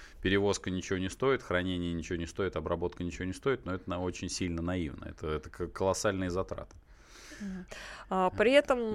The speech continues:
Speaker 1: Мгм.
Speaker 2: в Крыму есть достаточно неплохие вина, но здесь они стоят в районе где-то, ну, тысяч двух-трёх,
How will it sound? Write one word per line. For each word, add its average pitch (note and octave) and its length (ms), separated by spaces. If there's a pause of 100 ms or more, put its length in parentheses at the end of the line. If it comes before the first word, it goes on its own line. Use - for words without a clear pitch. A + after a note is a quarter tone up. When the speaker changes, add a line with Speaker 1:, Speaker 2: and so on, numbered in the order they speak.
(180)
Speaker 1:
Мгм. E3 40
Speaker 2:
в E3 80
Крыму A3 320
есть G#3 240
достаточно G3 560
неплохие F#3+ 640
вина, D4 300
но F#3+ 720
здесь F#3 340
они G#3+ 200
стоят G#3+ 420
в F#3+ 60
районе F#3 400
где-то, F3+ 400
ну, F#3 320 (280)
тысяч F#3+ 260
двух-трёх, G3 920